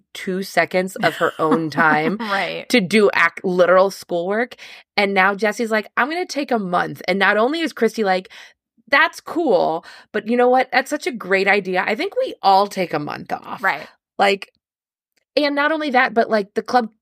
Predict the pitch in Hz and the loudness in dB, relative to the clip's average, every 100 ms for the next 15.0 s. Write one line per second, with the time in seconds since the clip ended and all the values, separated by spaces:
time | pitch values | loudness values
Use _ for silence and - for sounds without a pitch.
0 | _ _ - 233 220 214 208 - - 160 | _ _ -4 -2 0 -4 -6 -10 -12 -4
1 | 190 196 262 277 294 - - - - 233 | -2 -2 -4 -4 -12 -18 -20 -6 -2 -2
2 | - 190 _ 208 285 - _ _ _ _ | -4 -20 _ -4 -4 -4 _ _ _ _
3 | _ _ - 254 240 240 226 - 233 233 | _ _ 0 2 2 0 0 0 2 2
4 | 233 220 202 214 220 214 202 208 208 202 | 0 0 0 2 2 0 0 -2 -2 -2
5 | 202 - 180 190 - 185 175 170 - - | -2 0 0 0 0 0 0 -2 -8 -20
6 | _ _ _ - - - - 233 202 196 | _ _ _ -20 -20 -20 -2 0 2 0
7 | 196 190 - 180 185 185 170 175 170 _ | -2 -2 2 2 4 2 2 2 0 _
8 | - 170 170 170 165 170 170 170 - 165 | -4 0 0 -2 0 0 2 0 -2 0
9 | 170 175 180 180 175 175 - 170 165 160 | 0 0 0 -2 -2 -2 0 -2 0 0
10 | 165 175 190 185 165 160 160 160 - 175 | 2 0 0 -2 -2 -4 -2 -2 2 4
11 | 165 165 165 - _ _ _ - 202 156 | 4 2 -4 -14 _ _ _ 0 0 2
12 | 170 156 - 151 135 160 147 - 160 156 | -2 -2 -6 -8 -2 0 0 0 2 4
13 | 160 175 196 - - _ _ - 233 254 | 2 0 -4 -10 -20 _ _ -4 0 0
14 | 277 262 214 190 - 190 196 214 190 | 0 -2 -2 -4 -4 0 0 0 -8